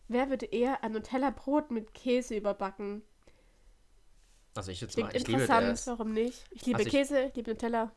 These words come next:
Speaker 2: Ich hab das
Speaker 1: <laughs>
Speaker 2: voll oft früher gemacht. Lau-, kennst du die Laugen-Käsebrötchen?
Speaker 1: Mhm.
Speaker 2: Und dann halt aufgeschnitten, Nutella drauf. Voll
Speaker 1: Ist ja
Speaker 2: geil.
Speaker 1: fast das, ähm, nicht ganz das gleiche, oder?
Speaker 2: Käse ist Käse. Wo
Speaker 1: Aber
Speaker 2: ist
Speaker 1: so
Speaker 2: denn?
Speaker 1: backen direkt auf Nutella.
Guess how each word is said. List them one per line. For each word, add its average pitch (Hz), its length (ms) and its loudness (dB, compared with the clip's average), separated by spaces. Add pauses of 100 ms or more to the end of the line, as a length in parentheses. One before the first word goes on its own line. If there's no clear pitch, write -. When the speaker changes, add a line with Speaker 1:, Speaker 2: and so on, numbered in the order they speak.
(100)
Speaker 2:
Ich - 140 -6
hab - 120 -2
das 359 120 4
Speaker 1:
<laughs> - 20 4
Speaker 2:
voll 120 140 2
oft 127 240 -4
früher 117 140 -4
gemacht. 101 280 -6
Lau-, 110 240 0 (120)
kennst 139 220 -8
du 127 60 -10
die 113 180 -6
Laugen-Käsebrötchen? 117 1700 -8 (140)
Speaker 1:
Mhm. 233 220 -4
Speaker 2:
Und 247 60 -4
dann 101 140 -2
halt - 120 -6
aufgeschnitten, 131 440 -4
Nutella 107 320 -6
drauf. 113 320 -4 (120)
Voll - 140 -6
Speaker 1:
Ist 104 40 -4
ja 104 80 -2
Speaker 2:
geil. 107 120 0
Speaker 1:
fast 214 160 -2
das, 226 140 -12 (200)
ähm, 220 420 -8
nicht 220 120 -12
ganz 247 180 -8
das - 160 -18
gleiche, 247 360 -12
oder? 254 280 -8 (600)
Speaker 2:
Käse 110 260 -10
ist 110 100 -12
Käse. 110 400 -10 (320)
Wo - 80 -10
Speaker 1:
Aber 214 60 -4
Speaker 2:
ist 208 60 -2
Speaker 1:
so 214 80 2
Speaker 2:
denn? 208 100 -6
Speaker 1:
backen 220 460 0
direkt 208 200 -8
auf 214 100 -12
Nutella. 220 460 -8